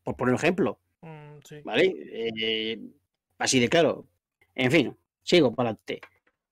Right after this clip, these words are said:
Speaker 1: Serie confirmada, también que se, se confirmó hace poco con la peli de Paquel, de Zatanna. Zatanna, que es un personaje, es una maga,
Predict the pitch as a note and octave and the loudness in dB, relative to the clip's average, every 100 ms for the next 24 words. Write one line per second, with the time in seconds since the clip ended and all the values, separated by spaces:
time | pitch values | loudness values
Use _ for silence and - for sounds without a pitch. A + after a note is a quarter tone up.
0 | _ _ - - F#3 E3+ D#3 D3+ F3+ G#3+ | _ _ -4 2 4 6 6 6 6 6
1 | A#3+ G#3 F3 D3 D#3 C3+ - C#3 C#3 C3 | 6 4 0 2 2 0 0 2 4 4
2 | B2+ - C3+ C3+ C3+ D3+ C#3+ C#3+ C#3 C3 | 2 0 0 2 4 4 4 2 2 2
3 | C3 C3 C3+ C3+ C3 B2+ D#3+ G3 D3 C3 | 2 2 2 4 4 4 2 2 2 0
4 | C#3+ - B2+ G#2 - _ _ _ _ _ | 0 -2 -2 -2 -12 _ _ _ _ _
5 | _ _ _ _ _ _ _ - A#2 G#2 | _ _ _ _ _ _ _ -6 -4 2
6 | D3 F3+ F#3+ C#3+ C3 B2 A#2+ A#2 B2 B2 | 4 4 4 2 2 0 -2 -2 -4 -2
7 | C3 - B2+ B2 A#2+ A#2 - C3+ B2+ C3 | -4 2 4 4 4 0 -2 0 2 4
8 | E3 B3 | 2 0